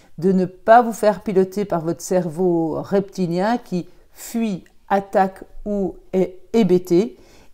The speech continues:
et de pouvoir vraiment faire cette traversée afin d'ouvrir votre cœur à l'amour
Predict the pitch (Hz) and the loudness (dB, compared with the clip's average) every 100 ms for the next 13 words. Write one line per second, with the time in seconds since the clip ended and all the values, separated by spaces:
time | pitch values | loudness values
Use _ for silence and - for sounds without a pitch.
0 | - 196 170 180 196 196 240 233 - - | 0 2 2 0 -2 2 2 2 -4 -20
1 | - 175 196 226 233 226 208 196 - 180 | -8 -4 0 2 2 0 -2 -2 -4 -6
2 | - 185 170 175 - 202 214 - - - | -4 -2 -2 -4 -4 -4 -4 -10 -20 -14
3 | - 180 - 214 196 180 190 170 160 147 | -4 -4 -2 -4 -2 0 0 0 -2 -6
4 | - 202 208 208 175 156 156 160 190 208 | -4 2 2 2 0 -2 -4 -2 0 0
5 | 214 | -4